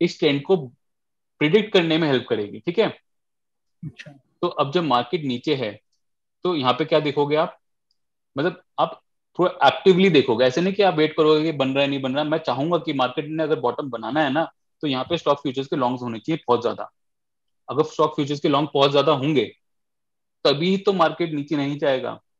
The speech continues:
Speaker 1: डीआईआई छोड़ दो, एफ़आईएस की बात करेंगे। एफ़आईएस ने मानो सोचो यहाँ से लेके यहाँ पे जब market आया, उन्होंने बेचा एक लाख करोड़ का माल, ठीक है।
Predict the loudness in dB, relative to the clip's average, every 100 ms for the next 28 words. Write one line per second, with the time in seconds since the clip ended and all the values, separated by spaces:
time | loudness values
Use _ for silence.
0 | _ _ _ _ -4 0 0 0 -2 -4
1 | -4 -6 -8 -6 -2 -2 -2 -4 -4 -2
2 | -8 -6 -8 -10 _ _ 0 4 4 4
3 | 0 0 0 0 -4 -4 -4 -6 -10 -4
4 | 0 0 0 0 0 -2 -2 -2 -2 -2
5 | 0 -2 -4 -6 -6 -6 -10 _ _ _
6 | _ -4 -2 0 0 2 0 0 _ _
7 | _ _ 0 2 2 0 0 -4 -4 -10
8 | -12 -14 _ _ _ _ _ _ _ -2
9 | -2 -2